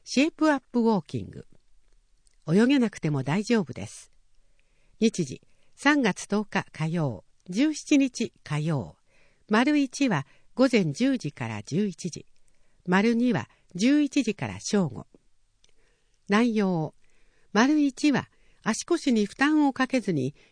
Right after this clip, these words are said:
基礎的な歩き方を学ぶ。初心者向けです。丸二はしっかり体を動かして気になるところをシェイプアップ。講師、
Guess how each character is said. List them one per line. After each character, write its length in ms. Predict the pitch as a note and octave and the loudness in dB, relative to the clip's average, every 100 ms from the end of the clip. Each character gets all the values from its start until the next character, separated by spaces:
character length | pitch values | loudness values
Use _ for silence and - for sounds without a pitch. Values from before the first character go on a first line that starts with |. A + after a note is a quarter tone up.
| - | -16
基 60 | |
礎 160 | - D#4 | -4 0
的 260 | D#4 D4 | 0 2
な 160 | C4+ C4+ | 0 0
歩 220 | A#3 B3+ | 0 -2
き 100 | - | -2
方 340 | - A#3+ E3+ A#2+ | -6 -4 -4 -4
を 80 | |
学 300 | F2+ G#2 G#2+ | -6 -6 -8
ぶ。 140 | G#2 F2+ _ _ _ _ _ - | -8 -14 _ _ _ _ _ -8
初 200 | - F#3+ | -2 0
心 180 | C4 | 0
者 160 | B3 G#3+ | 0 -2
向 140 | G3 | -2
け 120 | - D#3 | -4 -8
で 120 | C3+ | -10
す。 220 | - - _ _ _ _ _ _ _ _ _ | -14 -20 _ _ _ _ _ _ _ _ _
丸 300 | G3 G#3 B3 | 0 2 2
二 160 | A#3+ B3 | 2 0
は 160 | E3+ - _ _ _ | -2 -6 _ _ _
し 200 | - - | -14 -14
っ 60 | - | -4
か 120 | F#4 | 0
り 160 | D4+ A#3+ | 2 0
体 460 | - G#3 A3+ A#3 | 0 0 0 2
を 140 | A3+ G#3+ | 2 2
動 140 | A3 | 0
か 140 | G#3+ G#3 | 0 -6
し 120 | - | -6
て 180 | B2+ - _ _ | -10 -10 _ _
気 100 | - | 2
に 140 | B3+ E4 | 4 6
な 120 | E4+ | 4
る 120 | C#4+ | 0
と 140 | - F3 | -2 -2
こ 120 | F3+ | -2
ろ 140 | E3+ | -2
を 80 | C#3 | -4
シ 180 | - G3 | -4 -2
ェ 20 | |
イ 40 | B3 | -2
プ 180 | - | -2
ア 60 | F#3 | -4
ッ 60 | D3 _ | -4 _
プ。 120 | - - _ _ _ _ _ _ _ _ _ | -20 -20 _ _ _ _ _ _ _ _ _
講 200 | - G3+ | 2 2
師、 280 | - A#2 | 2 -8